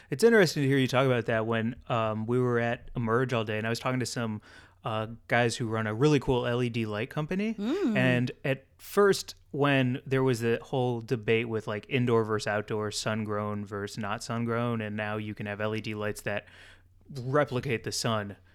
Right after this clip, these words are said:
Speaker 1: to
Speaker 2: Mm-hmm.
Speaker 1: such an exact measure that they think they're outside, which is so cool. But hearing about things like, um,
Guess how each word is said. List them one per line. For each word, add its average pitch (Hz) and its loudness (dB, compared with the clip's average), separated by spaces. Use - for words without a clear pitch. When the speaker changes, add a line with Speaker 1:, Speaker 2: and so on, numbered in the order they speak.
Speaker 1:
to 120 0
Speaker 2:
Mm-hmm. 104 -2
Speaker 1:
such 110 -6
an 113 -2
exact 104 -6
measure 107 0
that 101 -6
they 107 -2
think 131 -2
they're 107 0
outside, 110 0
which 127 -6
is 104 -8
so 107 -2
cool. 131 0
But 135 0
hearing 156 4
about 143 2
things 131 2
like, 107 -2
um, 101 0